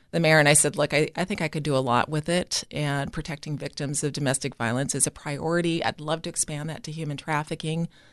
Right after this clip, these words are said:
He was a hundred percent on board. He's been,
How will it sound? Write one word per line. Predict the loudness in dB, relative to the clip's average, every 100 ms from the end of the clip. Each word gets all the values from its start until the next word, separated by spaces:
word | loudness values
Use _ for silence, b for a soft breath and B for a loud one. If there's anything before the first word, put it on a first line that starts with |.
| b b b
He | -2 2
was | 4 2
a | 0
hundred | -6 -4 -2 -2
percent | -2 -4 -2 -4
on | -6
board. | -8
He's | -2 0 2
been, | 0